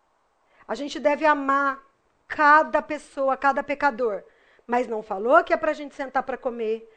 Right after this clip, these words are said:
não falou que é pra gente, é, deixar os nossos filhos estarem junto. Tá sendo muito, afaste-se. Vocês já estão adultos e já têm ca-,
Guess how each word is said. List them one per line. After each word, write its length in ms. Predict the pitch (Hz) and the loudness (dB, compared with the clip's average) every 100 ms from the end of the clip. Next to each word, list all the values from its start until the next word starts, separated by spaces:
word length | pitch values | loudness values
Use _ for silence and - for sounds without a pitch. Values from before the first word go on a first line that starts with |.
| _ - | _ -10
não 140 | 214 | -8
falou 400 | 214 220 226 285 | -4 -2 4 4
que 100 | 320 | 4
é 20 | 330 | 0
pra 180 | 302 | -2
gente, 560 | 269 262 247 - 247 220 _ _ _ - | -2 -4 -8 -12 -12 -14 _ _ _ -4
é, 140 | 226 | -2
deixar 340 | 202 240 277 285 | 0 0 0 -2
os 60 | |
nossos 340 | 311 302 320 - | -2 -6 -8 -10
filhos 460 | 269 254 262 - _ _ _ _ _ _ _ _ _ | -10 -10 -14 -20 _ _ _ _ _ _ _ _ _
estarem 380 | - 285 262 269 | 2 4 4 0
junto. 500 | 226 240 226 254 247 _ _ _ _ _ _ _ _ _ _ _ | -10 -12 -14 -16 -18 _ _ _ _ _ _ _ _ _ _ _
Tá 120 | - 277 | -2 0
sendo 260 | 330 320 | 0 -4
muito, 340 | 311 320 320 285 | -4 -6 -8 -4
afaste-se. 1000 | 262 294 - 294 285 294 - 233 - - _ _ _ _ _ _ - | 0 0 0 2 4 2 -4 -18 -18 -20 _ _ _ _ _ _ -2
Vocês 380 | 262 269 330 349 | -2 2 0 2
já 100 | 339 | 0
estão 400 | 311 - 269 262 302 | 0 0 -2 -2 -4
adultos 680 | 220 196 311 311 - 247 | -4 -4 -4 -4 -6 -12
e 60 | 240 | -6
já 100 | 254 | -6
têm 160 | 254 247 | -4 -2
ca-, 240 | 269 247 | -2 -2